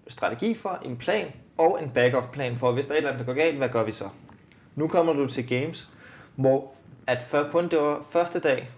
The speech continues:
der var to workouts offentliggjort. Vi vidste reelt ikke, om vi skulle lave workout nummer tre første dag. Så der er bare et helt andet usikkerhedselement ind, som, som gør, at man kan, man skal bare være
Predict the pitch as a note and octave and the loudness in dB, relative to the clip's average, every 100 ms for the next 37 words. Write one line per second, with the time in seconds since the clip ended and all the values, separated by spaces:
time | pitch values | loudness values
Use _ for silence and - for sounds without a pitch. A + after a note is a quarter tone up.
0 | _ C3+ - C#3+ C3+ - D3 B2 A#2+ C3 | _ -12 -2 -2 0 0 2 4 4 2
1 | B2 B2 - E3 F#3 F3 D#3 - C#3+ C3+ | -2 -4 -2 -2 -2 -2 -2 -2 -4 -2
2 | C3+ C#3+ C#3 A#2+ A#2+ A#2+ A#2 A2+ A2+ G#2+ | -2 -4 -2 -2 -2 -2 -4 -4 -4 -2
3 | G#2 A2 A2 A2+ A#2 - A2+ - - B2 | -2 -2 0 -4 -6 -8 -8 -8 -6 -6
4 | - - _ _ _ G#2+ F#2 - - - | -6 -14 _ _ _ -6 -6 -6 -6 -6
5 | - - - - - - - - - B2+ | -10 -20 -20 -20 -20 -20 -20 -16 -2 0
6 | B2+ B2 C#3+ - D#3 F3+ E3+ - B2 D3 | 2 2 2 0 -2 2 2 4 2 2
7 | F3+ F3 F#3 D3+ C3 B2 A#2+ - C#3+ A#2 | -2 -2 0 0 0 -2 -4 -4 0 2
8 | A#2+ A#2 A#2+ B2 - A#2+ A2+ A#2+ - - | 0 2 0 -2 -2 -2 -2 -6 -14 -20
9 | - - - - - - - - - A#2+ | -20 -20 -20 -20 -18 -18 -18 -8 -2 0
10 | A#2+ C3 D#3+ C3+ B2+ A#2+ A#2+ A2+ A2+ B2 | 2 2 2 0 -2 -4 0 0 0 -4
11 | A#2+ - A#2 C3+ | -6 -6 -4 -4